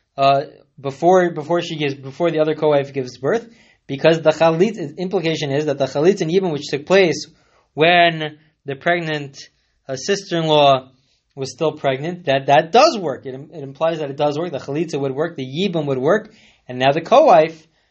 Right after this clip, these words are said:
of the pregnant, of the pregnant sister-in-law would be allowed to marry whoever she wants. The only thing that's stopping her from marrying whoever she wants is the fact that maybe the child is a healthy child,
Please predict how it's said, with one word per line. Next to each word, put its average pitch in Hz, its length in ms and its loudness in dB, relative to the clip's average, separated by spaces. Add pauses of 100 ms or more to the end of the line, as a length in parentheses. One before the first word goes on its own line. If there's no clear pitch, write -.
(160)
of 165 580 6
the 143 100 -8
pregnant, 196 500 -4 (240)
of 139 160 -12
the 147 60 -8
pregnant 233 400 0
sister-in-law 170 640 0 (180)
would 147 120 -8
be 160 80 -2
allowed 156 280 6
to 160 60 -10
marry 151 240 0
whoever 143 180 -4
she 208 120 -8
wants. 233 240 -6
The 156 240 -8
only 262 280 0
thing 254 160 -4
that's 185 220 0
stopping 240 380 0
her 175 100 2
from 165 140 -8
marrying 175 320 4
whoever 185 240 -2
she 185 100 -14
wants 247 360 -4 (360)
is 151 120 -6
the 175 100 0
fact 190 200 4
that 175 100 -4
maybe 196 220 4
the 175 120 -2
child 175 300 4
is 170 100 -4
a 175 80 4
healthy 247 320 2
child, 110 500 -2